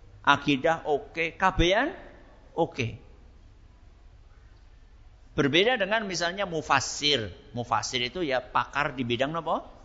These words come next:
Tafsir. Fakih, pakar di bidang fikih. Muhadis, pakar di bidang hadis. Belum tentu pakar hadis, dia juga pakar fikih. Belum tentu pakar fikih, dia juga pakar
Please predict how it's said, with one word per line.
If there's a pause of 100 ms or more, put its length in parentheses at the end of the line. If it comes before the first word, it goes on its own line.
(260)
Tafsir. (600)
Fakih, (540)
pakar
di
bidang (320)
fikih. (160)
Muhadis, (240)
pakar
di
bidang (240)
hadis. (180)
Belum
tentu
pakar
hadis,
dia
juga
pakar (240)
fikih.
Belum
tentu
pakar
fikih,
dia
juga
pakar